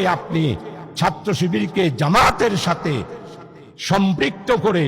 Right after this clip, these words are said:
নিষিদ্ধ ঘোষণা করলেন। করলেন কি? সন্ত্রাস দমন আইনে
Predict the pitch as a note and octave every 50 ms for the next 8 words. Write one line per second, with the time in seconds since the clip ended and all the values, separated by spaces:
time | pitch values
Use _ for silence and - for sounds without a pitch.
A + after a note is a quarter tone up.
0 | A2+ - - - - - - - A2+ A#2 C#3+ E3 - - C4+ C4+ - F#3 D#3+ G3
1 | D#3+ D3 D#3+ - - D3+ C#3 C3 - - C3 A#2 G#2 G2+ F#2+ E2+ D#2 - - -
2 | - - - - - - - - - - _ _ _ _ _ _ _ _ _ -
3 | D3+ D#3+ F#3+ G3+ A3 A#3+ A#3 - - - B3+ F#4+ G#4 G4 F4+ G#3+ - - F3+ G3+
4 | F#3+ F#3+ - - A#3 C#4 D4+ B3+ G3+ D#3 A3+ G#3+ G3 F#3+ F3+ E3 D3 D3 D3 B2
5 | B2 A2